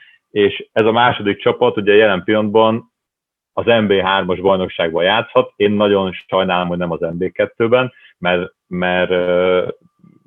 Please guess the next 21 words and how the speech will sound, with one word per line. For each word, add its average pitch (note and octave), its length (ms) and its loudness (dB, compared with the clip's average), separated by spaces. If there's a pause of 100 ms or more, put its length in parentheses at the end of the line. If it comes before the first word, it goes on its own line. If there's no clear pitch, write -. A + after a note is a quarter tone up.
(140)
azt G2 260 -6
gondolom, F#2+ 400 0
hogy F2 160 -2
sokkal-sokkal G2+ 760 0
előrébb G#2+ 420 6
lennénk, A#2 420 0 (580)
Ö, F#2 500 2 (520)
és - 140 -2
ez D3+ 120 4
az A2+ 120 4
N B2+ 200 4
B G#2+ 60 2
hármas G2 360 2
bajnokság, A#2+ 380 -2
ez A#2 120 0
vasárnap F2 600 -2
van, E2 280 -4
képzeljétek E2 600 -4
el, C3 240 -2 (500)
és, F#2+ 600 0
ö, G2+ 360 4